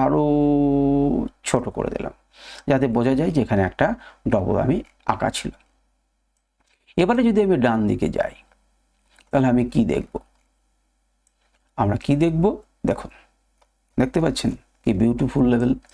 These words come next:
exactly সেখানেই সে সাপোর্ট, সরি, রেজিস্ট্যান্স ফেস করেছে মার্কেট। কেন এখানে ওপেন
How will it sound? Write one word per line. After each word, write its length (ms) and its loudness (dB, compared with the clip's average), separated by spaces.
exactly 840 0
সেখানেই 540 0
সে 100 -2
সাপোর্ট, 380 -4
সরি, 220 0
রেজিস্ট্যান্স 520 0
ফেস 160 -4
করেছে 280 -4
মার্কেট। 320 -6
কেন 200 4
এখানে 300 2
ওপেন 300 0